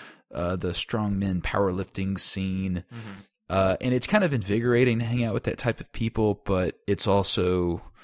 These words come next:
Speaker 1: uh, it's corrosive. You know what I mean? Uh, like, it,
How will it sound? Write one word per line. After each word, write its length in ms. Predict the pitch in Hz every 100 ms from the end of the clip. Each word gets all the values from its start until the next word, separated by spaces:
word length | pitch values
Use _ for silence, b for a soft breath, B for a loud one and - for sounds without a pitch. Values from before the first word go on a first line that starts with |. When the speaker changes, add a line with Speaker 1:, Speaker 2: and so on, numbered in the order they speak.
| B B B B _
Speaker 1:
uh, 340 | - 80 76 69
it's 140 | 90 -
corrosive. 720 | - 92 82 69 - 58 - - -
You 100 | 90
know 60 |
what 100 | 90
I 40 | 85
mean? 260 | 85 85 - - B B B B B
Uh, 340 | - 85 85 82 -
like, 280 | 92 85 -
it, 180 | 95